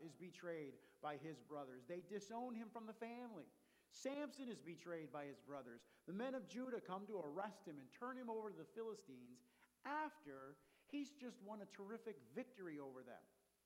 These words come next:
David experiences betrayal multiple times. Jesus is betrayed by one of his own disciples and handed over to Rome by the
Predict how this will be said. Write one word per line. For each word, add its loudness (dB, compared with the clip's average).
David 4
experiences 0
betrayal -4
multiple 4
times. -2
Jesus 0
is -4
betrayed -2
by -6
one -6
of -4
his -6
own -4
disciples -4
and -10
handed 2
over 4
to 2
Rome 0
by -4
the -10